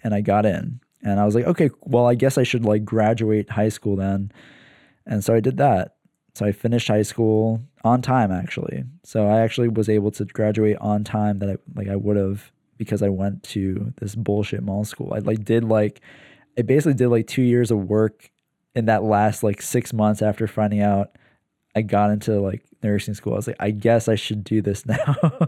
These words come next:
This is my only direction in life now. Otherwise, I'm just gonna, like, probably try to kill myself again, which I did anyway. Uh,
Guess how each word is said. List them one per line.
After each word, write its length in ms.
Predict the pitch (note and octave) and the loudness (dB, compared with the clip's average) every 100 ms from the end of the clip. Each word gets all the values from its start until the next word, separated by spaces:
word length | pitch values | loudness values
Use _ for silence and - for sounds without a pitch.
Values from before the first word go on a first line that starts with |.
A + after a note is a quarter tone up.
| - F3 - - F3 G3 F#3+ E3+ C#3 - | -2 -6 -6 -6 -4 -4 -8 -10 -12 -10
This 180 | A2 G#2+ | -6 -2
is 80 | G#2+ | 0
my 160 | A2+ | 0
only 280 | - A2+ A#2 | 2 0 2
direction 460 | G#2+ A2 G#2+ - G#2+ | 2 2 2 0 -2
in 100 | G2 | 0
life 260 | G2 G2+ G#2+ | 0 -2 -2
now. 440 | F#2 E2+ - - - | -4 -4 -4 -8 -6
Otherwise, 440 | G#2+ G2+ G2+ G2 | -2 0 0 0
I'm 60 | G2 | -4
just 140 | G2 | -6
gonna, 200 | G#2+ G2 | -4 -4
like, 240 | F2 G2+ - _ | -4 -6 -10 _
probably 280 | - G#2+ G2 | -2 -2 -2
try 220 | - G#2 | -2 -2
to 80 | G2 | -2
kill 160 | - G#2+ | -2 -2
myself 400 | G2+ - - - | -2 -4 -8 -8
again, 320 | - - D#3 _ - - - - _ _ | -8 -8 -12 _ -20 -20 -20 -20 _ _
which 200 | C3+ C3+ | 0 2
I 80 | C3 | 2
did 560 | A#2 C3+ A#2+ F#2+ A2 B2+ | 4 4 4 4 0 -2
anyway. 680 | A#2 B2 G#2 - F#2+ G#2+ A#2+ - _ _ _ _ _ _ _ - _ - | 0 2 0 0 -2 -4 -6 -8 _ _ _ _ _ _ _ -16 _ -2
Uh, 640 | G#2 G#2+ G#2+ G#2+ G#2 G#2 | 2 4 4 4 2 0